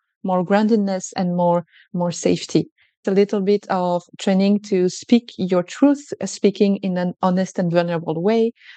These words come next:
without fearing that the other person is going to react. It's a little bit of practicing, holding space also for the partner of, okay, this is their experience and I know it's triggering and that's fine. And I'm gonna know that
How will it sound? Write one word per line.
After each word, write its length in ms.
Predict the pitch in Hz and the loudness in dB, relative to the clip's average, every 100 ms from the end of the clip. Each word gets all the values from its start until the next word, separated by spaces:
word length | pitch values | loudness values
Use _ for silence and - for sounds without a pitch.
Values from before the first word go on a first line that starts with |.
| - | -2
without 380 | 190 180 175 - - | 0 0 -2 -2 2
fearing 520 | 202 196 190 185 185 | 2 2 0 -4 -4
that 300 | 180 - 170 - | -2 -2 -4 -2
the 120 | 185 | 2
other 220 | 180 180 | 2 2
person 420 | 170 175 170 180 170 | -2 -2 -2 -4 -4
is 140 | 170 | -4
going 240 | 170 170 170 | -2 0 0
to 140 | 175 | 2
react. 360 | 180 226 226 - | 4 4 0 0
It's 220 | 202 202 | 0 2
a 40 | 190 | 2
little 280 | 190 196 180 | 2 0 -4
bit 180 | 190 | -4
of 180 | 180 - | -4 -6
practicing, 600 | - 170 - 196 254 285 302 | -4 -4 0 0 2 2 -2
holding 360 | - 226 240 254 | 2 2 2 -2
space 420 | - 262 - - | -4 -6 -6 -8
also 280 | 190 - 196 | -8 0 0
for 180 | - 190 | 2 -2
the 100 | 185 | 0
partner 600 | 180 175 185 165 147 180 | 0 -2 -4 -6 -6 -4
of, 320 | - 170 165 - | 0 0 0 0
okay, 260 | 196 - 175 | -2 0 0
this 260 | 208 214 | 0 0
is 100 | 240 | -2
their 160 | 220 202 | 0 -2
experience 680 | 190 - 196 185 202 302 - _ _ _ | -4 -6 -4 0 2 0 -2 _ _ _
and 140 | 202 196 | -2 0
I 120 | 202 | 2
know 100 | 240 | 0
it's 240 | 247 - | 0 -2
triggering 440 | 233 208 208 226 - _ | -2 0 -2 -2 -6 _
and 300 | 202 196 190 - _ | 2 2 -2 -6 _
that's 320 | 196 190 - | 2 2 -2
fine. 360 | - 190 226 311 208 | -2 0 2 0 0
And 140 | 196 | 0
I'm 120 | 196 | 2
gonna 220 | 190 185 | 2 0
know 300 | 185 185 202 | 0 2 0
that 240 | 196 185 | 0 -2